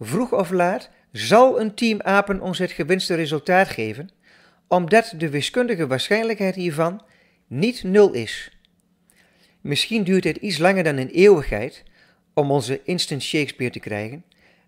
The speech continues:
maar dat is slechts een detail. Waar het om gaat, is dat voor één team apen geldt dat zij uiteindelijk met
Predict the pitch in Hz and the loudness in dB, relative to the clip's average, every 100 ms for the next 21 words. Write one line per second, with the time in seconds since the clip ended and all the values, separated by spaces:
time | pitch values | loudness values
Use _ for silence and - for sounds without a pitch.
0 | _ 110 107 151 170 - 160 - 135 131 | _ -4 0 0 -2 -2 -4 -4 -4 -4
1 | 127 107 98 _ _ _ _ _ _ _ | -2 -6 -8 _ _ _ _ _ _ _
2 | _ _ _ _ _ - 143 135 120 104 | _ _ _ _ _ 4 4 4 -2 -6
3 | 107 127 202 - - _ _ _ 160 143 | 0 0 0 -4 -18 _ _ _ -8 -2
4 | 151 - 117 113 - 202 240 233 233 220 | -2 -2 -6 -8 2 2 2 0 -2 -2
5 | 208 202 202 190 151 175 170 - _ _ | 0 -2 0 -4 2 2 0 -8 _ _
6 | _ _ _ 143 139 139 156 110 117 156 | _ _ _ -2 0 2 0 -2 -4 -2
7 | 185 202 240 - - - _ 127 | 0 -2 -4 -8 -20 -20 _ -8